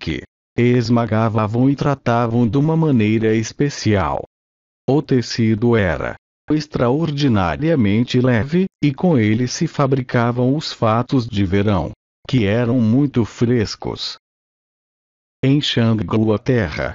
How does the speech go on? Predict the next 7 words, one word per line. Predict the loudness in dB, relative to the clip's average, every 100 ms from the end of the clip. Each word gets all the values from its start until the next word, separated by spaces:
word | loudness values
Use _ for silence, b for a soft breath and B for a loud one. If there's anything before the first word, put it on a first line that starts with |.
| -2
estava | -2 -2 -6 -2 0 0 0
impregnada | 0 0 -2 0 0 2 2 0 -2
de | -2 -4
sal, | -2 0 0 -2 -10 _
era | -2 0 0 -2
salgada | 0 0 0 2 0 0 0 -2
e, | -2 -4